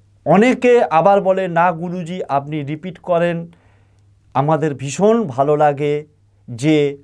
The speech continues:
আপনি মন দিয়ে, প্রাণ দিয়ে, অন্তর দিয়ে আমাদেরকে বোঝান, আমাদের জন্য যে আপনি ভাবেন, আমরা যে এইটা করে উপকৃত হব,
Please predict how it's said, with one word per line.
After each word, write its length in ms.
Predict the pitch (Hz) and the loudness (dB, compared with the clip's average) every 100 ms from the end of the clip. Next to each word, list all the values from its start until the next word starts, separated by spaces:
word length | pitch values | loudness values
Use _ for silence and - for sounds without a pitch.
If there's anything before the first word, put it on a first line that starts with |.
| _ | _
আপনি 400 | 131 139 151 151 | 0 0 -2 -4
মন 420 | 139 135 160 170 | -2 0 0 0
দিয়ে, 240 | 156 156 151 | -4 -2 -2
প্রাণ 360 | 151 135 139 | 0 0 0
দিয়ে, 160 | 131 135 | -4 -6
অন্তর 400 | 127 131 131 139 | -6 -6 -6 -8
দিয়ে 380 | 123 131 131 123 _ - | -6 -4 -4 -6 _ -16
আমাদেরকে 540 | 107 127 139 143 135 120 | -6 -2 0 0 -2 -6
বোঝান, 680 | 92 190 113 143 110 90 95 _ _ _ _ - | -2 0 2 0 -2 -6 -18 _ _ _ _ -2
আমাদের 480 | 135 170 185 202 | 2 2 2 2
জন্য 260 | 156 196 190 | 0 -4 -4
যে 160 | 170 185 | -2 -2
আপনি 240 | 175 170 | -2 -8
ভাবেন, 440 | 120 117 131 135 95 | -6 -4 -2 -2 -4
আমরা 360 | 90 143 165 | -6 -4 -4
যে 100 | 165 | -4
এইটা 240 | 156 143 156 | -6 -6 -6
করে 120 | 160 143 | -6 -8
উপকৃত 440 | 127 139 139 139 | -8 -10 -10 -10
হব, 380 | 131 131 120 | -6 -6 -6